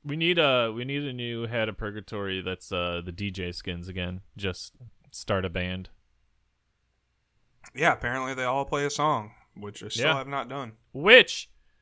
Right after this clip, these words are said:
Speaker 1: I wonder if we could go into a custom and truly get all of the D J skins. 'Cause there's more than one team can have now. Or there's been more than one team can have.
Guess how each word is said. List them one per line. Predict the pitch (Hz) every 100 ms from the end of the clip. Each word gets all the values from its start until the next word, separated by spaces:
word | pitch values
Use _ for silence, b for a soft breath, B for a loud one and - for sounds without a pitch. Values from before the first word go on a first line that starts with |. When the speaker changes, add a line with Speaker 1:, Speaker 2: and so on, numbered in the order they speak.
| _ _ _ -
Speaker 1:
I | 135
wonder | 120 131 156 180 196
if | 185 98 -
we | 123 123
could | 139 117
go | 104 117 117
into | 117 123 101
a |
custom | 98 - - 107 104 - 170 185 202 _ _ _ _
and | 127 113
truly | - 147 139 123 104
get | 101 95 -
all | 107 113 104
of | 90 92
the | 92
D | 98 92
J | 87 85
skins. | - - 71 - - - _ _ _ _ _ _ _
'Cause | - 110
there's | 110 104 113
more | 123 120
than | 110
one | 98 95
team | 92 113 95
can | 87 82
have | 92 92 85
now. | - 80 98 _ _ _ _ _ -
Or | 92
there's | 90 85 82
been | 92 82
more | 87 90
than | - -
one | -
team | - - -
can | -
have. | - - -